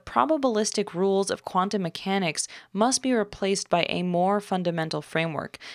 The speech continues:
If Hawking's approximation is wrong, however, then sonic black holes are not good proxies for black holes. In that case,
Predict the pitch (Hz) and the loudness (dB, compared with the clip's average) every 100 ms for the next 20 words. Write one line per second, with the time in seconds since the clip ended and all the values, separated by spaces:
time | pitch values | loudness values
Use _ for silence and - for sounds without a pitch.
0 | - 220 220 - 214 233 254 226 - 196 | -2 0 0 2 0 2 0 0 0 0
1 | 196 190 185 185 - 160 156 185 247 240 | 0 0 0 -2 -4 -4 2 2 4 2
2 | 196 160 156 160 - - - 190 196 190 | 2 2 2 0 -4 -16 -6 0 0 0
3 | - 233 240 311 262 226 202 - 190 190 | 0 2 2 2 2 0 0 0 2 2
4 | 185 180 185 185 220 - - 175 - - | 2 0 2 2 2 0 -2 -2 -4 -2
5 | 196 214 - 185 170 - - 180 175 170 | 0 0 -2 -2 -2 -4 -2 0 2 2
6 | - - 202 151 - - - - - - | 0 0 0 0 -6 -8 -12 -18 -2 2
7 | 233 285 - 233 | 2 0 0 0